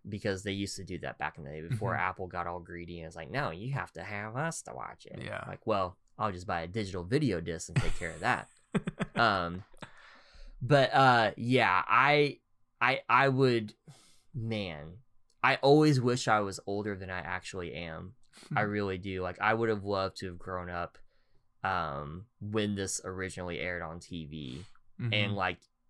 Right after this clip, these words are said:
Speaker 1: not, not just to catch it once, but to catch, like, to look forward to it multiple years in a row. 'Cause I can
Speaker 2: Yeah.
Speaker 1: imagine how exciting that was to, like, you know, I don't know. There's something not having access to everything that makes it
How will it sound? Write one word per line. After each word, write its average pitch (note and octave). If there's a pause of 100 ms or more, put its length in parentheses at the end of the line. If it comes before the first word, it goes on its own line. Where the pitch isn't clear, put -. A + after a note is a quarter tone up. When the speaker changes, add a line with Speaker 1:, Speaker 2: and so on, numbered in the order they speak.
Speaker 1:
not, C3
not C3
just -
to B2+
catch -
it -
once, G2+
but -
to G#2+
catch, G#2+
like, G#2+
to A#2
look A2
forward F#2+
to G2
it E2+
multiple G2
years F2
in E2
a D#2
row. D#2+
'Cause -
I A#2
can B2+
Speaker 2:
Yeah. A2+
Speaker 1:
imagine F2+ (640)
how C#3+
exciting G2
that E2
was E2
to, F#2
like, D#2+ (760)
you G#2
know, D#2+ (120)
I C#3+
don't F3
know. A#2 (240)
There's D#3
something G3+
not E3
having C3+
access A2+
to -
everything F#2
that F2+
makes G2+
it F#2+